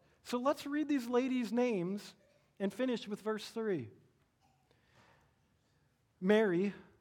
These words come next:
called Magdalene, from whom seven demons had gone out, and Joanna, and the wife of Chuza, Herod's household manager, and Susanna,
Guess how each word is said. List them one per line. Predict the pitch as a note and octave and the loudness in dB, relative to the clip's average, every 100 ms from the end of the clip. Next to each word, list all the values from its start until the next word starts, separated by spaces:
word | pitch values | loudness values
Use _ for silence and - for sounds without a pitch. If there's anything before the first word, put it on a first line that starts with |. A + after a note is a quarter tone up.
| _ _ _ - | _ _ _ -6
called | - G3 | 4 4
Magdalene, | F#3 F#3+ F#3+ F#3 E3+ F3+ G3 | 6 4 4 4 2 4 2
from | G3+ | 2
whom | G3 G3+ | 2 2
seven | - F#3+ F#3+ F#3 | 6 8 8 2
demons | F3+ F#3+ G3 F3+ | 2 2 2 0
had | F3+ F3 | 0 2
gone | F#3 F3 | 4 6
out, | F3+ G3+ | 6 4
and | F#3+ F#3+ | 2 4
Joanna, | G#3 F#3 F3+ F#3 G3 | 4 4 4 4 2
and | F3+ F3 | 2 2
the | F3 | 0
wife | F3 F#3 F#3+ | 4 4 4
of | G3 - | -4 -8
Chuza, | - G3 - F#3+ G3 A#3 - - _ _ - _ _ _ - _ _ _ _ _ _ | -4 -4 -2 0 0 0 -10 -20 _ _ -20 _ _ _ -20 _ _ _ _ _ _
Herod's | - G3+ G#3+ G#3 | 2 6 6 6
household | G3+ G3+ A3 G#3 | 4 4 4 2
manager, | G3 G3+ G3+ B3 | 4 2 2 2
and | A#3 A3+ | 2 0
Susanna, | - B3+ A#3 D4+ B3 A#2+ | -2 -2 0 0 0 -2